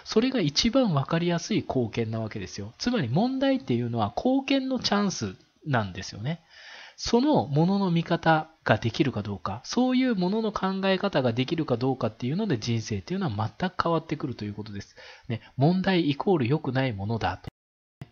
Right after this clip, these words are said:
だから問題が起きないようにしよう、起きないようにしようと。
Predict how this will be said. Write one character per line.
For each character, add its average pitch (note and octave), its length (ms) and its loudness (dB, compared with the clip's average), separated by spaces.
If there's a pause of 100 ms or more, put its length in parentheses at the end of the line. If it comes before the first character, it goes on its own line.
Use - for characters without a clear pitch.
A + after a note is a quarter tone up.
だ E3 120 8
か - 120 4
ら C#3+ 80 4
問 B2 240 0
題 C#3+ 180 2
が B2+ 80 4 (100)
起 - 100 -6
き - 60 -12
な E3 100 0
い B2+ 80 0
よ A2+ 100 -2
う - 20 -4
に G2+ 120 -4
し - 140 -6
よ G#2 140 -6
う、 A2 60 -6
起 - 100 -12
き F3 40 -4
な E3+ 100 2
い B2+ 80 -2
よ A#2 100 -4
う - 20 -4
に G2+ 100 -4
し - 140 -6
よ F#2+ 80 -8
う - 20 -10
と。 - 100 -20